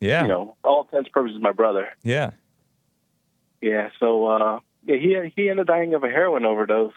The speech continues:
Speaker 2: here in Chicago right now. They have a super potent heroin called Gray Death that's going around, and, uh, all these junkies are buying it and overdosing.
Speaker 1: That is wild, man. What a
Speaker 2: Yeah,
Speaker 1: mess.
Speaker 2: so,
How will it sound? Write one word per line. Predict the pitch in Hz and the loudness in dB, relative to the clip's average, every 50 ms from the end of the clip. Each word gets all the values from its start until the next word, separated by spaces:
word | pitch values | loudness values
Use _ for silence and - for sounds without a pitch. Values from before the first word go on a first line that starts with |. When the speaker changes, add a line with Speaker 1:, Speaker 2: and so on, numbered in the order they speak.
| - _ _ _ - _ | -18 _ _ _ -10 _
Speaker 2:
here | 175 196 196 | -2 -2 -2
in | - | -4
Chicago | - 139 - 139 143 160 165 139 120 113 | -6 -4 0 0 2 2 2 0 0 0
right | 110 113 113 | 0 -2 -4
now. | 117 113 110 107 110 110 - _ _ _ _ _ _ _ _ _ _ _ - | -2 -2 0 0 -2 -4 -6 _ _ _ _ _ _ _ _ _ _ _ -6
They | 117 117 | -6 -6
have | 120 135 139 135 127 120 | -2 -2 -2 -2 0 0
a | 127 120 113 113 110 107 107 107 - _ _ _ - - - | -2 -2 0 -2 -2 -4 -6 -10 -12 _ _ _ -20 -10 -8
super | 202 190 - 156 139 | -8 -2 -2 -2 -2
potent | - _ - 156 156 139 127 123 120 110 - - - - - | -2 _ 0 0 0 0 -4 -6 -8 -8 -10 -18 -20 -18 -6
heroin | - 156 156 151 139 117 117 113 113 110 | -2 -2 0 0 0 0 -2 -2 -4 -6
called | - - 120 117 113 113 113 110 107 _ | -4 0 0 2 2 2 -2 -4 -8 _
Gray | - 117 120 123 127 120 | -4 -2 0 0 -2 0
Death | 117 135 127 113 113 - _ _ _ _ _ _ _ _ _ _ _ _ _ _ _ _ | 0 -2 -2 -2 -6 -10 _ _ _ _ _ _ _ _ _ _ _ _ _ _ _ _
that's | 107 110 107 | -4 -4 -4
going | - - 127 123 120 117 | -2 -2 -2 0 0 -2
around, | 113 110 113 113 117 113 113 117 113 113 110 | -2 -2 0 0 0 0 -2 -4 -4 -4 -4
and, | 110 107 107 101 | -4 -4 -4 -2
uh, | 104 107 104 104 101 101 104 107 - _ | 0 0 2 2 0 -2 -4 -6 -10 _
all | - 110 113 120 | -4 -2 -2 -2
these | 120 120 113 - | -2 -4 -8 -4
junkies | - 113 117 123 120 - 107 104 98 | -4 -4 -4 -4 -4 -8 -10 -6 -6
are | 101 101 | -6 -4
buying | - 101 101 104 107 107 107 | -4 -4 -4 -2 -4 -4 -6
it | 107 104 - | -8 -8 -8
and | 101 98 _ _ _ _ _ _ _ | -12 -20 _ _ _ _ _ _ _
overdosing. | 120 120 117 107 104 98 95 98 - - _ _ _ _ _ _ _ _ _ _ _ _ _ _ _ _ _ _ | -2 0 0 0 0 0 -2 -2 -4 -10 _ _ _ _ _ _ _ _ _ _ _ _ _ _ _ _ _ _
Speaker 1:
That | - 110 120 123 123 | -2 -2 0 0 0
is | 110 98 90 | -2 -2 -4
wild, | 95 90 98 101 107 107 113 101 92 90 | -6 -2 0 0 2 2 2 0 0 -2
man. | 90 90 90 95 90 92 95 95 - _ _ _ _ _ _ _ _ _ _ _ _ _ _ _ _ _ _ _ _ | -4 -4 -4 -4 -4 -6 -8 -10 -12 _ _ _ _ _ _ _ _ _ _ _ _ _ _ _ _ _ _ _ _
What | - 139 175 208 | -6 -4 0 0
a | - | 2
Speaker 2:
Yeah, | 113 110 | 2 2
Speaker 1:
mess. | 113 123 123 117 120 | 2 2 2 2 4
Speaker 2:
so, | 120 120 | 4 4